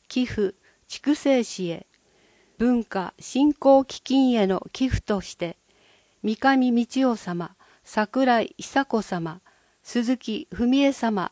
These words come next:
連名で三十万円。災害用備蓄品として、株式会社キッチ西田様。ラップフィルム、三十センチかける二十メートル、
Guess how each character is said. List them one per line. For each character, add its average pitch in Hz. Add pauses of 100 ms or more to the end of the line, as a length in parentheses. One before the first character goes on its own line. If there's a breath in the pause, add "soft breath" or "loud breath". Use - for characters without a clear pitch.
連 233
名 214
で 175
三 262
十 254
万 220
円。 170 (640 soft breath)
災 254
害 240
用 185
備 226
蓄 -
品 254
と 190
し -
て、 175 (240 soft breath)
株 226
式 285
会 226
社 180 (300 soft breath)
キ 269
ッ - (120)
チ - (120)
西 233
田 254
様。 180 (1300)
ラ 240
ッ -
プ 269
フ 262
ィ 240
ル 185
ム、 170 (340 soft breath)
三 262
十 269
セ 262
ン 240
チ -
か 202
け 226
る 202
二 214
十 254
メ 240
ー 196
ト 180
ル、 165